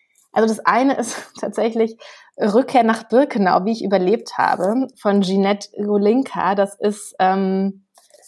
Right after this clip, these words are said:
eine Holocaust-Überlebende Französin, die, ähm, ja, die von ihrem, die erzählt, wie sie nach Birkenau kam und wie ihr eine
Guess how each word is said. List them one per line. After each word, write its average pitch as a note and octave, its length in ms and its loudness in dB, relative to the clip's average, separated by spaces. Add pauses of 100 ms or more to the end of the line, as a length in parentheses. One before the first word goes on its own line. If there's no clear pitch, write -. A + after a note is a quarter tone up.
(920)
eine G3+ 480 -2
Holocaust-Überlebende G3 1200 2
Französin, B3+ 1000 -2 (120)
die, A3+ 520 0
ähm, G#3 800 0 (400)
ja, G3 440 2
die G#3 160 0 (200)
von A3 200 -2
ihrem, G3 300 2
die G#3+ 140 -2
erzählt, G#3+ 600 0
wie G#3+ 80 0
sie G3+ 100 0
nach F#3+ 220 0
Birkenau A#3 440 0
kam A#3 300 -2
und G#3 160 -2
wie G3 100 -2
ihr G3 120 0
eine F#3+ 380 0